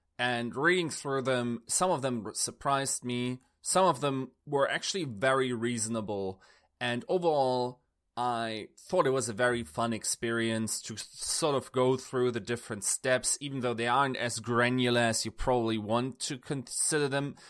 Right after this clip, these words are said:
But as a general outline, I think it worked quite well. Sadly, I bundled it with a couple of questions. Not too bad. As a whole, the experiment I consider a success.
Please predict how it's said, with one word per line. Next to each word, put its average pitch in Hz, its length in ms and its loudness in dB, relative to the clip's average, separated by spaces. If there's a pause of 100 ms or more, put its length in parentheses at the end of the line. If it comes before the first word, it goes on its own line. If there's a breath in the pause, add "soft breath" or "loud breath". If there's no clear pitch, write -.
(140 loud breath)
But 226 100 0
as 180 140 4
a 156 60 -2
general 120 440 0
outline, 104 460 -2
I 98 100 -2
think 107 220 -6
it 101 80 -8
worked 101 300 -2
quite 98 260 -2
well. 110 400 2 (300 loud breath)
Sadly, 123 560 4
I 110 160 -2
bundled 127 560 2
it 101 160 -8 (100)
with 110 160 -6
a 104 40 -6
couple 147 340 2
of 123 160 -2
questions. 110 720 -2
Not 117 260 0
too - 180 -4
bad. 95 440 -2 (280)
As 131 220 2
a 113 80 2
whole, 107 400 -2
the 113 160 -4
experiment 104 920 -4
I 110 340 0
consider 98 480 -4
a 82 80 -8
success. - 600 -6